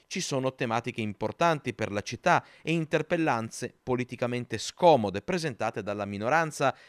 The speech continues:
che chiede risposte, ad esempio, sul futuro del ex piano Mar,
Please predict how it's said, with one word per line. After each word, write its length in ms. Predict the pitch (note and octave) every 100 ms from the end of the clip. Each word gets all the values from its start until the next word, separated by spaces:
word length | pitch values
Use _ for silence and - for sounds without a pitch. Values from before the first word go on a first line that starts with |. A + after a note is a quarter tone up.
| -
che 120 | - C#3+
chiede 360 | - F3+ G2+
risposte, 560 | F#2 F#2+ - E3+ C3 -
ad 100 | E2+
esempio, 540 | F#2 C3 C3+ F#2 E2+
sul 200 | - G2 F2+
futuro 560 | B2+ - F2 F#2+ G#2+
del 480 | E2+ F2+ F2+ F2 -
ex 380 | - G2 - -
piano 300 | - E2+ F2+
Mar, 440 | G#2+ D3+ C#3+ B2+